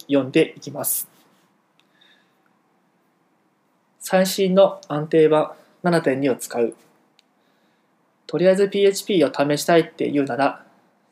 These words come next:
最新の安定版であるピーエイチピー七点二を使おう。ピーエイチピー七点Xでは、ピーエイチピー五点X系にはない数々の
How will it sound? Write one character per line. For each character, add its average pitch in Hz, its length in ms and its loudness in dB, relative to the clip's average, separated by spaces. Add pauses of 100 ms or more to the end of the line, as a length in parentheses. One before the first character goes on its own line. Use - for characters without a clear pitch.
最 165 280 0
新 160 280 0
の 160 80 2
安 156 160 -2
定 156 180 4
版 151 220 0
で 156 100 2
あ 135 80 -2
る - 300 -2
ピ - 140 -4
ー - 20 4
エ - 20 4
イ - 20 -4
チ - 140 -10
ピ 156 80 0
ー 143 60 0
七 151 180 2
点 127 220 -6
二 156 100 2
を 123 60 -2
使 - 200 -16
お 120 220 -2
う。 - 60 -10 (960)
ピ - 80 -2
ー - 20 4
エ 190 40 0
イ - 20 -2
チ 190 100 -10
ピ 208 120 2
ー 160 40 2
七 165 220 2
点 127 220 -6
X - 320 -8
で 127 60 -6
は、 143 300 0 (220)
ピ 175 120 -2
ー - 40 4
エ - 20 4
イ 156 40 0
チ - 140 -12
ピ 156 180 0
ー 139 60 -10
五 165 200 4
点 131 260 -8
X - 340 -12
系 147 260 0
に 139 220 -6 (240)
は 151 120 2
な 151 140 2
い 123 160 -6
数 175 260 -4
々 127 200 -4
の 147 240 0